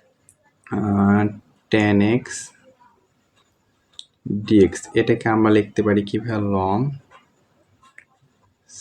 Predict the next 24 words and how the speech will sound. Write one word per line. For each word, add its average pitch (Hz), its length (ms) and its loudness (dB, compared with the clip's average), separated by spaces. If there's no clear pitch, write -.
sec 90 260 -2
x, - 40 -16
ঠিক 113 180 -6
আছে 107 180 -6
ভাইয়া? 107 160 2
আবার 104 240 2
কি 120 100 -2
ইন্টিগ্রেশন, 104 560 0
আহ, 95 180 2
তোমার 104 220 -2
কি 110 60 -8
cot 123 180 4
y, - 40 -10
so - 80 -12
এটাকে 110 360 -6
আমরা 107 220 0
লিখতে 101 260 -6
পারি 104 200 0
কি - 120 -6
ভাইয়া? 123 200 -4
আহ, 92 240 -10
ln 98 280 -4
sin 95 280 -2
y, 107 40 -12